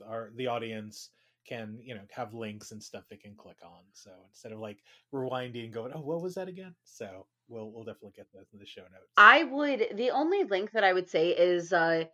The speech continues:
Speaker 2: for any sex toy safety information, any, if, you know, if somebody is looking for any further sex toy information, there is a website called Hey Epiphora.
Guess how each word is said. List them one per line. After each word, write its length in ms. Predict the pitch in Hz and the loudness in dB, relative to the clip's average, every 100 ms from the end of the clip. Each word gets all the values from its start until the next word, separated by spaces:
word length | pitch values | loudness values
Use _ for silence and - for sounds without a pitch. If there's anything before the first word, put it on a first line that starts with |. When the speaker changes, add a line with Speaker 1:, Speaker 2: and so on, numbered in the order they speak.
| _ _ _ | _ _ _
Speaker 2:
for 300 | 208 208 - | 4 4 4
any 520 | 214 240 269 269 233 - | 0 0 -2 0 -2 -4
sex 600 | - - 202 - - - - | -12 0 2 2 -2 -12 -8
toy 680 | - 185 185 185 180 185 - _ _ - | -4 0 2 2 2 0 -6 _ _ -20
safety 560 | - 247 254 - 247 | -2 0 0 -4 -4
information, 840 | 240 226 226 214 208 - 214 202 202 - | -4 -4 -4 -2 -2 -2 -2 -2 -2 -4
any, 320 | 180 180 - | -2 -2 -2
if, 200 | 175 - | -4 -2
you 120 | 185 | -2
know, 160 | 170 160 | 0 0
if 140 | 175 | -2
somebody 340 | - 202 214 196 | -2 -2 2 0
is 120 | 185 | 2
looking 360 | 175 190 175 | 0 0 -4
for 460 | 170 175 165 165 165 - - - | 0 2 4 2 -2 -12 -14 -2
any 300 | 185 214 240 | 0 0 -2
further 720 | - 185 180 175 180 175 - _ _ | 2 4 4 4 4 4 0 _ _
sex 580 | - - 185 175 - - | -18 -2 2 2 0 -14
toy 640 | - 180 165 156 151 151 156 _ _ _ - | -4 0 2 2 2 -2 -6 _ _ _ -8
information, 880 | 156 160 175 147 143 - 180 180 185 _ - _ | -8 -2 -2 -2 -6 -4 -2 -2 -4 _ -20 _
there 300 | 165 175 175 | 2 6 6
is 300 | - 170 165 - | 6 6 4 2
a 140 | 175 | 0
website 640 | 160 156 151 - 208 202 - | 2 0 0 0 2 2 0
called 340 | 175 160 147 | 2 2 0
Hey 380 | 160 165 185 196 | -4 0 0 2
Epiphora. 800 | 170 - 151 156 196 214 254 | -2 -4 -8 -2 2 2 0